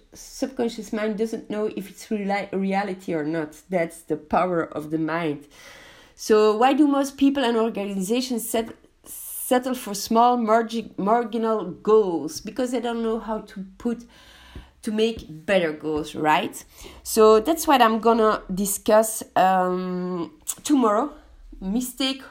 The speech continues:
number one. And mistake number one, I'm gonna tell you, uh, okay,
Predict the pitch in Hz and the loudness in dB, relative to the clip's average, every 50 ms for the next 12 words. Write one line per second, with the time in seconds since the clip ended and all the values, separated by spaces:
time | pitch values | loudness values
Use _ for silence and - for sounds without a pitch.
0 | - - - 190 190 196 208 185 185 180 165 165 180 190 220 269 - - 214 202 | -18 -12 -8 -4 -4 -2 -2 0 -2 0 2 4 4 4 2 0 -4 -6 -6 -4
1 | 202 202 190 - - - 240 240 240 247 247 226 214 220 190 180 175 180 214 226 | -4 -6 -8 -10 -8 -6 -6 -6 -6 -4 -4 -4 -2 -2 -2 -2 -2 -2 -2 -2
2 | 226 233 - - 190 196 190 190 214 220 214 226 233 214 214 - - - - - | -2 -2 -4 -8 -8 -6 -6 -4 -4 -2 -2 -2 -2 -4 -6 -12 -20 -20 -20 -20
3 | - - - - - - - - - - - - - - - _ - - _ _ | -20 -20 -20 -20 -20 -20 -20 -20 -18 -18 -18 -20 -20 -20 -20 _ -20 -20 _ _
4 | _ _ _ _ _ - 285 269 262 254 247 247 262 277 277 277 277 269 269 269 | _ _ _ _ _ 0 2 2 4 4 2 2 2 2 2 2 4 4 4 4
5 | 262 254 247 247 240 233 233 220 - _ _ _ _ _ _ - - - _ _ | 2 0 -2 -4 -6 -8 -10 -10 -12 _ _ _ _ _ _ -14 -14 -14 _ _
6 | _ - 214 202 - 262 214 175 165 160 | _ -6 -6 -4 -2 0 0 0 0 -2